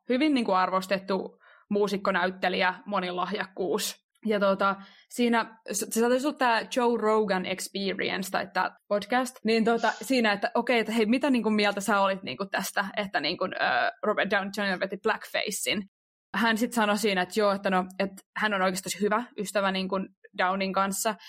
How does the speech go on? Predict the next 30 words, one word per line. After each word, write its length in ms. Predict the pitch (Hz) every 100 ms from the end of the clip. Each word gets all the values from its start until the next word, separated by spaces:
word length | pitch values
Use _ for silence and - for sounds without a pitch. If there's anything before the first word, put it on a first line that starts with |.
| - -
ja 120 | 180
hän 140 | 185
on 140 | 180 180
ollut 180 | 185
hänen 200 | 185 175
niinku 140 | 127 -
synttäreillä, 680 | - 233 220 226 208 196
ja 60 | 190
siellä 260 | 190 190 196
hän 140 | 190
niinku 200 | 185 185
avasi 420 | - 196 190 196 -
sen, 220 | 180 175
tiedätkö, 520 | 175 170 180 165 - _
kun 260 | 180 175 - -
hän 140 | 170
niinku 180 | 135 -
tavallaan 340 | 151 160 160 165
juonsi 340 | 156 185 202
siellä 380 | 202 190 185 185
myöskin, 500 | 190 190 190 196 175
niin 120 | 160
että 240 | - 170 - - - - _ _
mitä 180 | 262 262
sä 100 | 240 240
kehtaat 580 | 330 285 254 254 247 202
viedä 300 | 254 233 214 214 -
tummaihoisten 720 | 254 233 214 208 226 202 208
rooleja 500 | - 220 214 202 190
Hollywoodissa? 1040 | 196 208 202 196 196 190 185 214 - 226